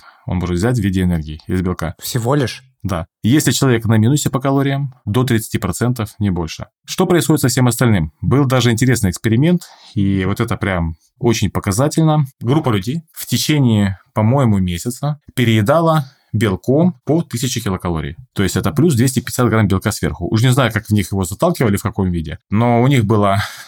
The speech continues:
Speaker 1: скажем так, минимально необходимое количество жира,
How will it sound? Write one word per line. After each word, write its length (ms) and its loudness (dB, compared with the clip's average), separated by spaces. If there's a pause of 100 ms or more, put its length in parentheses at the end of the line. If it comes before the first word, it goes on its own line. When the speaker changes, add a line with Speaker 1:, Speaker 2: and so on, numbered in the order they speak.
(120)
Speaker 1:
скажем 320 -2
так, 220 -4
минимально 520 4
необходимое 520 2
количество 400 0
жира, 380 -2